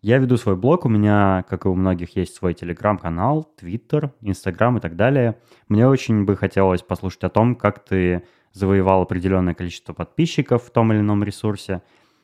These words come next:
Э, хочется писать не в пустоту, а для кого-то. Не поделишься какими-либо отдельными советами в своём очередном подкасте?"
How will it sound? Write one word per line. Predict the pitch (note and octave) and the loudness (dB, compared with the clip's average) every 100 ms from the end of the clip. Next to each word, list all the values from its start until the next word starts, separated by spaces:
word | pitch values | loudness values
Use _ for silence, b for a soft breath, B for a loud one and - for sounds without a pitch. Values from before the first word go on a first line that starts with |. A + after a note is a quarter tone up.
| b _ _ | b _ _
Э, | G2 F2+ F2 E2 | -12 -8 -8 -4
хочется | A2 - - | -4 -4 -12
писать | - - G2 F#2 | -16 -2 -2 0
не | F2+ | -8
в | - | -10
пустоту, | F2+ F#2+ F#2 B2+ C#3+ C#3+ - | -10 -8 -6 -6 -6 -10 -8
а | F#2+ F#2+ | -4 -4
для | F2 F2+ | -4 -6
кого-то. | - E2 D#2+ - F2+ | -4 -6 -8 -10 -14
Не | F#2+ | -12
поделишься | F2+ G2 D3 F3+ - A2 | -6 -2 0 0 -2 -6
какими-либо | G2+ G2+ G#2+ G#2 G2 F#2 F2+ | -4 -4 -2 -2 -2 -2 -2
отдельными | F2 F#2+ F2 F2 | 0 -2 0 -4
советами | E2+ E2 G2+ A#2+ A2 G2 | -8 -4 -4 -2 -2 -2
в | - | -6
своём | - F2+ F#2 F#2 b _ | -4 0 0 -2 b _
очередном | F#2+ F#2 F2 G2 F2+ | -6 -4 -2 -2 -2
подкасте?" | - F#2 E2+ - | -6 -8 -8 -12